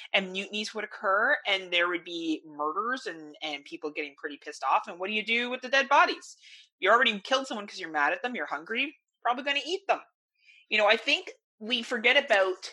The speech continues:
the draw for hunger, especially for some of us who are in a situation where,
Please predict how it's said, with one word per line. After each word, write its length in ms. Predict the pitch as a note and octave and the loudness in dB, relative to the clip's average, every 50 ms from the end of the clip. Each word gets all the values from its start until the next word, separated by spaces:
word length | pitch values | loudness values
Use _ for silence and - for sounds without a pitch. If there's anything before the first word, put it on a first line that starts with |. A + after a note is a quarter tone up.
| - G3 | -8 -2
the 120 | F3 F#3 F3 | 0 0 0
draw 320 | - F3 F3 F3+ F3 F3+ | 2 4 4 6 6 4
for 180 | - - E3+ D#3+ | 4 0 -2 -2
hunger, 460 | - E3 D3+ D3+ C#3+ C3+ A#2+ - - - | 0 -2 -2 -2 -2 -4 -4 -4 -4 -8
especially 800 | - - - - B3+ B3+ - - D4 B3+ C4 C4 B3+ B3+ B3+ - - - - - - _ | -8 -4 0 2 2 2 2 -2 -4 -4 -4 -2 -2 -4 -6 -10 -18 -18 -18 -20 -20 _
for 320 | - - - G#3+ G3+ F#3+ F#3+ | -8 -2 2 6 6 6 6
some 260 | - - A3+ A3+ A3+ | 6 4 4 4 4
of 140 | A3+ G#3 G3 | 4 4 6
us 260 | F3 F3 F3 - - | 6 6 6 2 -2
who 240 | - - G#3 F#3+ F#3 | -8 -6 -2 2 4
are 140 | F3 F3+ F#3+ | 4 4 4
in 80 | G3+ | 2
a 40 | G3+ | -2
situation 760 | - - G#3 F#3+ - G3+ F3+ F3+ F3+ F3+ - F3+ E3 D#3+ D#3+ | -6 -6 -8 -8 -8 -4 0 0 0 0 0 -4 -6 -6 -4
where, 360 | D#3+ E3 D#3 D#3+ D#3 D#3 D#3 | 0 4 4 6 6 4 2